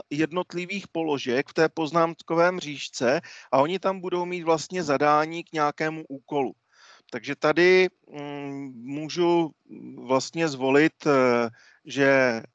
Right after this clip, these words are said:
ten text nebude poznámková mřížka, ale bude, eh, zadání úloh.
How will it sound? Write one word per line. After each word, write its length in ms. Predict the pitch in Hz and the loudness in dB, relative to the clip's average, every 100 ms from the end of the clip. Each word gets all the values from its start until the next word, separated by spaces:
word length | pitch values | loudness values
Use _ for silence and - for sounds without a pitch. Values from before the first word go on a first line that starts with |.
| _ | _
ten 320 | 143 139 123 - _ | -8 -8 -12 -18 _
text 720 | - 135 156 - - - - _ _ _ _ _ _ _ - | 2 2 2 -2 -12 -14 -20 _ _ _ _ _ _ _ -6
nebude 400 | 139 135 151 151 | -4 -2 0 0
poznámková 800 | 147 123 147 147 - 147 160 | 0 -4 -2 -2 -2 2 2
mřížka, 720 | 156 110 113 - - 151 147 151 | 0 -6 -16 -18 -2 2 4 4
ale 360 | - 143 139 | 2 0 0
bude, 640 | 131 135 151 151 147 135 117 | -4 -6 0 2 4 2 -2
eh, 300 | - 123 110 | -8 -10 -10
zadání 960 | 127 131 139 143 147 156 151 131 110 - | -6 0 2 2 0 -4 -8 -10 -12 -14
úloh. 720 | 117 120 135 165 220 - - | -12 -4 2 2 0 -6 -20